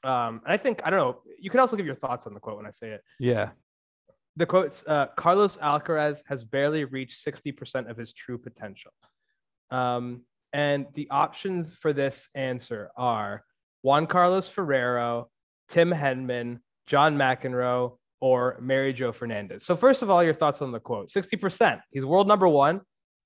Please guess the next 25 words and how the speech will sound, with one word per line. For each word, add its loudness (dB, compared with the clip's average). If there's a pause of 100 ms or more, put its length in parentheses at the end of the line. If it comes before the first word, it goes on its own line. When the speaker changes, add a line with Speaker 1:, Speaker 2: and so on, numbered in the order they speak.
(140)
Speaker 1:
He's -10
won 2
a 2
Grand 2
Slam. -4 (300)
Speaker 2:
Say, 4
say 2
the 2
quote. 2
Your 2
thing 0
cut 0
out. 0 (960)
Speaker 1:
Um, 2 (160)
"Carlos 2
Alcaraz 2
has -10
barely -2
reached -10
sixty -8
percent -8
of -12
his -12
true -10
potential." -18